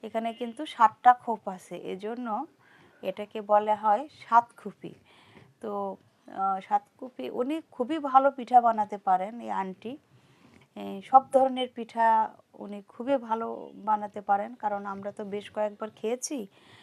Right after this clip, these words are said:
এ, এজন্য আমরা ওনাকে খুবই ভালো জানি। শুধু পিঠা কেন, ওনার হাতের রান্নাবান্না সব কিছুই একদম মানে চমৎকার।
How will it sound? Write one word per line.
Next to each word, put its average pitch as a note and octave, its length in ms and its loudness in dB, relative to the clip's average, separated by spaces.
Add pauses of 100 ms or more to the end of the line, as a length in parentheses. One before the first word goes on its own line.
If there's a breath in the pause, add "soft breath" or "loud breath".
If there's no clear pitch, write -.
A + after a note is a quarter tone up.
(260 soft breath)
এ, A3 60 -10
এজন্য G3+ 580 -10
আমরা G3 340 -4
ওনাকে G3 360 -12
খুবই G#3 320 -2
ভালো F#3+ 320 -8
জানি। F#3 380 -8 (580 soft breath)
শুধু A#3 240 -10
পিঠা C4+ 360 4
কেন, F#3+ 200 -4
ওনার G3+ 340 0
হাতের G3+ 340 0
রান্নাবান্না G3+ 580 0 (160)
সব C4+ 120 4 (140)
কিছুই B3 460 -6 (180)
একদম C4+ 480 -2
মানে G3+ 240 -2 (140)
চমৎকার। C4+ 720 4